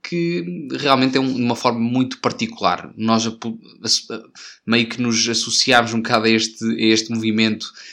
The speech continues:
mexicano de, de celebrização da morte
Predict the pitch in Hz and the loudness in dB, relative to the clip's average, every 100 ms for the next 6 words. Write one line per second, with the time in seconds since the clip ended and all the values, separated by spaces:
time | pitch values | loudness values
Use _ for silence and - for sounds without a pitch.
0 | - - 113 - 113 - 120 113 98 107 | -10 -2 0 0 0 2 4 4 0 -2
1 | 107 101 113 - 127 120 123 110 117 - | -4 -6 -2 0 0 -2 0 0 0 2
2 | 113 101 92 - - - 110 117 113 117 | 2 2 -4 -12 -20 -14 0 4 6 8
3 | 110 107 - - | 6 4 -6 -6